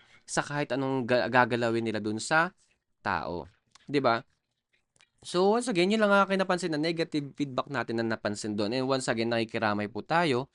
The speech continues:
sa pamilya ni ate, no? Ni, nung O F W na si Miss, ah, or Ma'am Wilma,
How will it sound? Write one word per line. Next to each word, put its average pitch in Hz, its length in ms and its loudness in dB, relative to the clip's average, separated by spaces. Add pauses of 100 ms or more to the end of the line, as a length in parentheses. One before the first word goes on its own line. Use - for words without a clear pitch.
(360)
sa - 200 -8
pamilya 147 640 2
ni 120 640 -2
ate, 107 520 -4
no? 107 280 -6 (120)
Ni, 110 320 -4
nung 120 280 -4
O 127 200 2
F 131 120 0
W 113 600 0 (480)
na 113 120 0
si 113 520 0
Miss, 113 320 -4
ah, 101 480 0
or 107 240 0
Ma'am 110 360 0
Wilma, 123 520 4